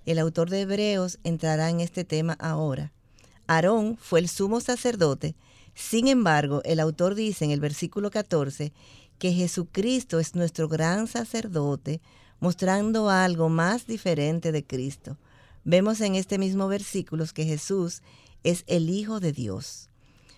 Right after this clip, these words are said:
Jesús significa Salvador, lo que implicaba que éste era a la vez hombre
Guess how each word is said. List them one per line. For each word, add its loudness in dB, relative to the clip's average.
Jesús -2
significa -2
Salvador, 0
lo 0
que -4
implicaba -2
que 2
éste 2
era 2
a 2
la 2
vez 0
hombre 4